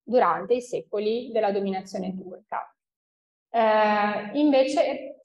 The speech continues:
poi vincono i, i, i partigiani della lingua popolare, anche se dopo moltiss-, dopo la, dopo il periodo della giunta di fatto, eh, perché, eh, eh, è la, è con la caduta della,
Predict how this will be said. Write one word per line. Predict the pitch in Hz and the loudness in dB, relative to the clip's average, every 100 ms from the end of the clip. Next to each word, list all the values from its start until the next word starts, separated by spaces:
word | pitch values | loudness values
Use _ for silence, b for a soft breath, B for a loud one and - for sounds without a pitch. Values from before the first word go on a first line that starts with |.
| - | -4
poi | 277 262 | 0 0
vincono | 247 269 269 240 226 233 | 2 2 2 2 4 2
i, | 233 233 220 214 226 | 0 -4 -4 -4 -6
i, | 220 | -6
i | 226 | -4
partigiani | 220 214 220 196 220 240 233 | -4 -4 -6 -2 0 0 0
della | 202 | 0
lingua | 196 233 254 240 196 - _ _ _ _ | 0 -2 -2 0 -2 -4 _ _ _ _
popolare, | 214 202 208 240 226 180 185 190 | -6 -4 0 0 2 0 -2 -4
anche | 196 214 214 | -6 -6 -8
se | 202 | -6
dopo | 196 196 196 | -8 -4 -4
moltiss-, | 202 196 - 196 196 208 - | -4 -8 -8 -8 -6 -6 0
dopo | 233 233 | 0 4
la, | 233 185 | 2 2
dopo | 220 262 | 2 0
il | |
periodo | 247 240 208 | 2 2 4
della | 180 | 2
giunta | 185 254 185 180 | 0 -4 0 -2
di | 175 | -2
fatto, | 180 - 170 - - 196 | -2 -2 0 -2 -2 -2
eh, | 196 | -2
perché, | 196 196 196 196 | -4 -2 -2 0
eh, | 214 | -2
eh, | 202 202 190 - 185 180 185 - - | -2 -2 -2 -2 -4 -4 -4 -6 -6
è | 196 | -2
la, | 190 | 0
è | 202 190 | 0 -2
con | 196 | 0
la | 190 196 | -2 -2
caduta | 214 220 | -4 -4
della, | 202 196 208 | -4 -4 -4